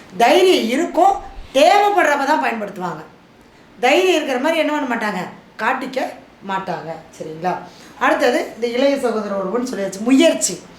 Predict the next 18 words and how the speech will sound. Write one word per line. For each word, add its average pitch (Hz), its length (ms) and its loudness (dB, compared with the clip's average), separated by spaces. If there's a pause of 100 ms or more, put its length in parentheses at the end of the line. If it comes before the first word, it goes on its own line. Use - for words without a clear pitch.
(300)
அதே 320 220 2
மாதிரி 339 260 4 (100)
இவங்க 254 220 -2
இந்த 240 220 -4
ஒன்ப-, 302 320 0
மூணுல 359 300 2
கேது 254 260 2
இருந்தாலும் 233 420 0 (460)
பெரிய 415 380 4
அளவுக்கு 302 340 2
முயற்சிகள் 254 560 -4
எடுக்கணும் 226 360 -4
அப்படின்னு 220 300 -6
நினைக்க 190 200 -12
மாட்டாங்க. 170 320 -10
அந்த 202 120 -8
முயற்சி 311 400 -2
எடுப்பாங்க, 240 460 0